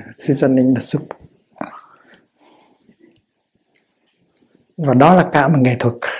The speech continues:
Và trong văn chương, à, Trung Quốc á,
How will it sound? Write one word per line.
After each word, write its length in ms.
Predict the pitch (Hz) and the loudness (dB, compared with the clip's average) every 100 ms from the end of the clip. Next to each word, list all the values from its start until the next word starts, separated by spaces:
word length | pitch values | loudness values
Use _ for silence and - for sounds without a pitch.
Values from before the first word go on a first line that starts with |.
| - - - 233 233 226 - - _ _ _ _ _ _ _ _ - - | -16 -20 -20 -20 -20 -20 -20 -20 _ _ _ _ _ _ _ _ -14 -4
Và 140 | 147 | 0
trong 220 | 156 156 | 2 4
văn 180 | 160 160 151 | 4 2 4
chương, 480 | 180 165 160 160 160 | 6 8 6 0 -2
à, 320 | 160 156 156 - _ _ _ _ _ _ _ _ _ _ - | -6 -8 -14 -20 _ _ _ _ _ _ _ _ _ _ 0
Trung 140 | 165 | 2
Quốc 120 | 190 | 2
á, 200 | 185 220 | 0 -4